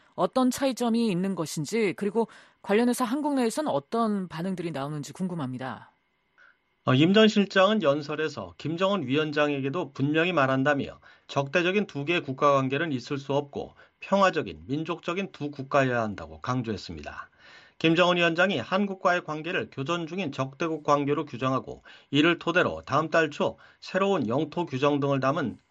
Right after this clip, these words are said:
Speaker 2: 헌법 개정을 예고한 데 대해 차별점을 부각시킨 발언으로 해석됩니다. 김영석 전 한국통일부 차관은 임 전 실장이 평화 공존 차원의 두 국가론이라고 주장하지만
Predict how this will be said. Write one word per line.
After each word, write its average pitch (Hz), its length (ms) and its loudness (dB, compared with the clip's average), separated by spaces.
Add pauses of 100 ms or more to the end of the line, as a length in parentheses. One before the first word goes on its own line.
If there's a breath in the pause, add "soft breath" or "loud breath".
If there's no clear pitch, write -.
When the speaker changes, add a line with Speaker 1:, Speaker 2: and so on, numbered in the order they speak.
Speaker 2:
헌법 185 340 0
개정을 151 480 -4
예고한 135 320 2
데 127 140 -4
대해 143 300 -2
차별점을 185 680 -2
부각시킨 160 600 -4
발언으로 127 480 0
해석됩니다. - 800 -6 (520 loud breath)
김영석 190 520 4
전 190 140 2
한국통일부 175 720 -6
차관은 139 540 -2 (300 loud breath)
임 151 160 0
전 180 140 4
실장이 160 580 -2
평화 196 280 0
공존 160 460 -4
차원의 165 460 -4
두 147 160 -8
국가론이라고 147 760 0
주장하지만 127 640 -4